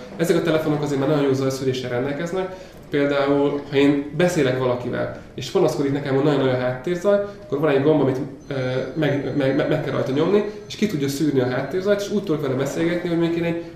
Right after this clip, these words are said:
én egy, ö, forgalmas pályaudvaron vagyok, de ő csak az én hangomat hallja a telefonon keresztül, de a háttérzajt pedig nagyon lehalkítva.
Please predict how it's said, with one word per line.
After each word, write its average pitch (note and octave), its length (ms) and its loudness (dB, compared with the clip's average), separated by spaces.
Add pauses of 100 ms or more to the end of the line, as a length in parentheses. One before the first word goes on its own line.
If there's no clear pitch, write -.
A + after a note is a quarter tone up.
(120)
én D3 140 -2
egy, D3 160 2
ö, D3+ 360 4 (500)
forgalmas C#3 400 4
pályaudvaron B2+ 600 2
vagyok, F#3 360 2 (320)
de C#3+ 460 0
ő D#3+ 120 8
csak D#3 140 0
az D3 100 0
én C3 180 2
hangomat B2+ 320 -2
hallja B2+ 200 -2
a B2 40 -2
telefonon B2 380 -4
keresztül, E3 340 -4
de C#3 60 0
a C3 40 -2
háttérzajt C#3+ 380 -2
pedig C3+ 160 0
nagyon B2+ 200 0
lehalkítva. A#2+ 680 -4